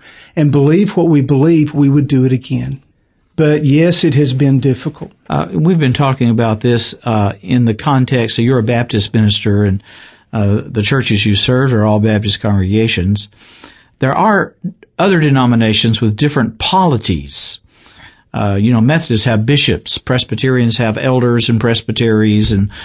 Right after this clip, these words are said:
Speaker 2: Lutherans have a different way of doing it. So, um, is there something flawed about, let's call it congregationalist church polity, that Baptists and many other denominations have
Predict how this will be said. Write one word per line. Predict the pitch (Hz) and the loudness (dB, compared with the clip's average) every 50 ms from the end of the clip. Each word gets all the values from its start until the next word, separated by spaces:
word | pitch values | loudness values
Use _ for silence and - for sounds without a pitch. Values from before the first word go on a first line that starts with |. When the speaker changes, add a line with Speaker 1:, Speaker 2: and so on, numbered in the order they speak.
| - - - _ | -20 -20 -6 _
Speaker 2:
Lutherans | 127 131 - - 131 120 120 117 | -2 -2 0 0 0 0 2 0
have | 123 117 107 | 0 0 0
a | 117 | 0
different | 117 120 117 113 120 120 117 | 0 0 0 0 0 0 2
way | 110 110 110 | 2 2 2
of | 110 110 | 2 2
doing | 110 117 117 110 110 | 2 2 2 2 2
it. | 113 110 110 - - | 2 0 0 -2 -4
So, | - 143 127 123 120 113 - - - - - - - - - - - | -2 -2 0 0 -2 -4 -8 -16 -20 -20 -20 -20 -20 -20 -20 -20 -8
um, | - 147 143 139 135 135 135 131 127 123 - - _ _ _ _ _ _ _ _ _ _ _ _ _ _ _ _ _ _ _ _ _ _ _ _ | -4 -2 0 2 2 2 2 2 2 0 -2 -8 _ _ _ _ _ _ _ _ _ _ _ _ _ _ _ _ _ _ _ _ _ _ _ _
is | - - 285 302 - | -2 -2 -2 0 0
there | 403 349 285 | 0 -2 -2
something | - - 220 208 208 214 - 196 180 170 165 156 151 143 143 | 0 0 0 0 0 0 0 0 2 2 2 2 2 0 -2
flawed | - - - 147 135 131 135 151 170 151 117 85 90 - 131 135 - - | -6 -4 -2 0 2 2 2 2 2 2 0 -2 -2 -4 -8 -10 -6 -4
about, | - 117 120 131 123 123 123 117 - - - - - _ _ _ _ _ _ _ _ _ _ _ _ _ _ _ _ | -4 -2 0 0 0 0 0 -2 -4 -6 -16 -20 -20 _ _ _ _ _ _ _ _ _ _ _ _ _ _ _ _
let's | - 151 - - - | -4 -4 -2 -2 -4
call | - - - 156 143 | -4 -2 -2 0 0
it | 127 - - | -2 -2 -4
congregationalist | - - 170 160 160 143 135 123 127 131 139 147 156 - - - 120 113 104 - - - - - | -4 -2 0 2 2 2 0 0 0 0 2 2 0 0 0 0 0 0 0 0 -4 -6 -6 -6
church | - - 147 127 - - - | -2 -2 -2 -2 -2 -4 -8
polity, | - - - 156 151 151 139 120 110 104 - 107 95 98 104 117 | -10 -6 -2 0 0 0 0 0 -2 -2 0 0 0 2 2 0
that | 117 123 123 - 139 135 | 0 -2 -4 -4 -2 -2
Baptists | 135 139 143 139 139 - 147 139 139 - - | -2 0 -2 -2 -2 -2 -2 -2 -2 -2 -2
and | 156 151 151 160 | 0 2 2 2
many | 196 233 226 190 160 | 2 2 2 2 2
other | 170 170 151 123 | 2 2 0 0
denominations | 113 113 117 117 110 110 110 107 104 104 - 110 101 101 101 | 0 0 0 2 2 2 2 2 2 2 0 0 0 -2 -2
have | 131 147 139 127 107 98 98 104 127 | 0 -2 0 0 0 0 -2 -4 -6